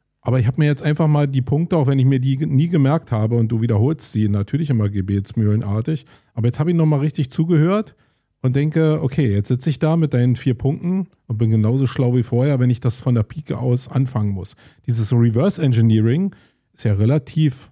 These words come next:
relativ einfach, weil man ja einfach da, wo sich andere schon, wo andere den Schlüssel ja irgendwie geschliffen haben,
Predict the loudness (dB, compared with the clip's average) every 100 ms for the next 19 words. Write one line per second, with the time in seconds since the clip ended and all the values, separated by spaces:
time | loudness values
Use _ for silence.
0 | _ -2 0 2 -2 -2 -4 -4 -2 0
1 | 2 0 -4 -8 _ _ _ _ 0 2
2 | 2 0 0 -2 -6 _ -2 0 2 2
3 | 0 0 0 0 0 0 0 0 -2 0
4 | 0 2 2 0 0 0 2 2 2 2
5 | 2 4 4 2 0 0 -2 0 0 2
6 | 0 -2